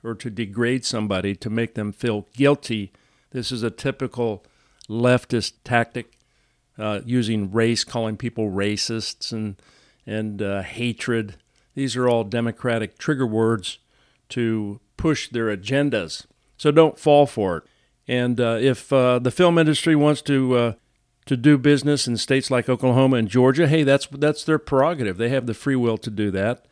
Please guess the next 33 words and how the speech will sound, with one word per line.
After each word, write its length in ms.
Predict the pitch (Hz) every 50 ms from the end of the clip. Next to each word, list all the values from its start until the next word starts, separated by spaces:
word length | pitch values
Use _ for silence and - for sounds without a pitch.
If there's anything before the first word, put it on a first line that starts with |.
| _ _ _ _ - - -
Already 440 | - 131 131 139 143 156 151 143 135
the 160 | 120 113 113
state 340 | - - - 156 147 139 135
of 100 | 127 -
California 640 | - 139 131 123 123 113 - 143 139 135 131 123 113
is 280 | 110 104 107 107 98 98
deep 400 | 95 107 139 143 147 143 - - - _ -
in 220 | 120 110 107 101
debt, 520 | 95 95 123 131 127 107 107 107 - - - _ _ _ _ _ _ _ _ _ _
and 140 | 120 120 120
giving 280 | 113 131 117 123 113 107
tax 380 | - - 131 135 135 - -
credits 560 | - - 127 117 110 110 104 - - - - - _ _ _ _ _ _ _ _
is 200 | 117 120 110 -
typical 680 | - - 151 143 - 143 - - 131 123 123 120 113 - _ _ _ _ _ _
cronyism, 760 | - - 156 165 175 170 156 127 110 104 95 92 107 113 143 139 _ _
that 180 | 113 113 110 -
they 100 | 113 110
just 380 | 104 120 117 - - - - _ _ _ _ _ _ _ _ _ -
pick 220 | - 165 160 - 147
and 120 | 131 117
choose 440 | - - - 147 139 139 135 123 -
who 140 | - 139 131
they 160 | 123 123 120
want 220 | 113 123 123 117
to 60 | 113
support 720 | - - - 101 - - 190 196 170 135 127 - - - _ _ _ _ _ _ _ _ _ _ _ _ _ _
at 180 | - 113 117 -
the 100 | 120 120
expense 420 | 117 - - - 135 127 117 -
of 80 | - 113
everybody 500 | 120 120 113 117 104 110 107 101 98 104
else 460 | 123 123 104 - - - - - -